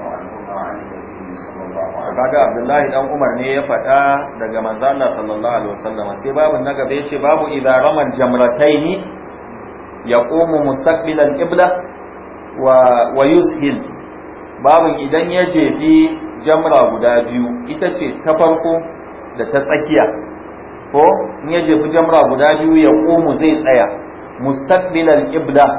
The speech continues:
Speaker 2: yana mai fuskantar al-qibla. Wa yushil, kuma ya samu wajen da yake ma'ana ba tudu ba, ba gangara, bai samu waje mai kyau ya tsaya, inda zai samu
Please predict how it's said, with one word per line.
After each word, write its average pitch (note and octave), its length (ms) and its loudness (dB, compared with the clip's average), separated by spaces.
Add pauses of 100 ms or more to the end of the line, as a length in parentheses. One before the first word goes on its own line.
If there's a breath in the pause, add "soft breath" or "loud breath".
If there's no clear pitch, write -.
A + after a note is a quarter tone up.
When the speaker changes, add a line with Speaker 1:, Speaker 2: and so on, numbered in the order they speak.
Speaker 2:
yana D#3 240 2
mai B2+ 160 -6
fuskantar F3 560 0
al-qibla. A2+ 480 -4 (840)
Wa B2+ 160 4
yushil, D#3 400 2 (560)
kuma E3+ 160 0
ya E3 160 4
samu C#3+ 320 4
wajen E3 240 2
da C#3 80 -4
yake D#3 380 0 (580)
ma'ana C3+ 360 4 (680)
ba - 80 6 (160)
tudu D#3 320 0
ba, E3+ 80 6
ba F3 140 6 (100)
gangara, A#2+ 400 4
bai A2 160 -4
samu C3 240 0
waje D#3 240 0
mai C#3 240 -2
kyau F3 160 0
ya A#2 80 0
tsaya, B2 300 2 (800)
inda D3 160 0
zai D#3 240 2
samu B2 160 2